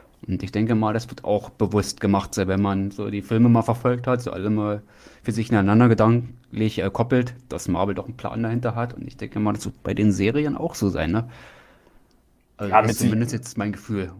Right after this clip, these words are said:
Speaker 1: wo ich sage,
Speaker 2: Ja,
Speaker 1: da
Speaker 2: mit
Speaker 1: wird
Speaker 2: si-
Speaker 1: sich dann über Folgen, über die anderen Serien, weiß ich nicht, ob das da ein bisschen reinarbeiten wird, aber jetzt für diese Serie, denke ich mal, wird da eine ganze Menge entstehen oder eine ganze Menge Ebenen, ne?
Speaker 2: Ja, auf jeden Fall, auf jeden Fall. Also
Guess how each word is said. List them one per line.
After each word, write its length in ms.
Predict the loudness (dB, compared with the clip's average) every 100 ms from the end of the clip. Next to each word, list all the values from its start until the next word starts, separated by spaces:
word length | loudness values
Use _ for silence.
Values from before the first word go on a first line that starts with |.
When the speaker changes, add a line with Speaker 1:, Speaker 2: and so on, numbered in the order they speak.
| -16
Speaker 1:
wo 100 | -14
ich 80 | -10
sage, 180 | -4
Speaker 2:
Ja, 200 | 4 6
Speaker 1:
da 80 | 6
Speaker 2:
mit 20 |
Speaker 1:
wird 140 | 4 0
Speaker 2:
si- 80 | -6
Speaker 1:
sich 180 | -6
dann 240 | -4 -4 -4
über 180 | -4 -4
Folgen, 440 | 0 2 4 2
über 180 | 2 0
die 120 | 0
anderen 200 | 0 0
Serien, 540 | 2 2 4 4 2
weiß 160 | 0 0
ich 80 | 0
nicht, 160 | 0
ob 80 | -2
das 180 | -8 -4
da 220 | 0 0
ein 160 | -2 -6
bisschen 180 | -2 0
reinarbeiten 540 | 2 2 4 4 4
wird, 260 | 2 0 -4
aber 160 | -4
jetzt 160 | -6 -6
für 60 |
diese 200 | -6 -2
Serie, 340 | 0 2 2 2
denke 200 | 0 -4
ich 80 | -6
mal, 100 | -10
wird 140 | -6
da 40 | -4
eine 100 | -2
ganze 300 | -4 -2 -2
Menge 200 | -2 -2
entstehen 480 | -2 -2 2 2 2
oder 340 | 0 -2 -4 -4
eine 120 | -2
ganze 240 | 0 2 4
Menge 180 | 6 6
Ebenen, 320 | 4 2 2
ne? 100 | 0 -6 -20 -20 _ _ -14 -10
Speaker 2:
Ja, 260 | 2 4 4
auf 120 | 2
jeden 200 | -4 -4
Fall, 320 | 2 4 4
auf 120 | 2
jeden 200 | -4 -2
Fall. 200 | 2 2
Also 320 | 4 2 2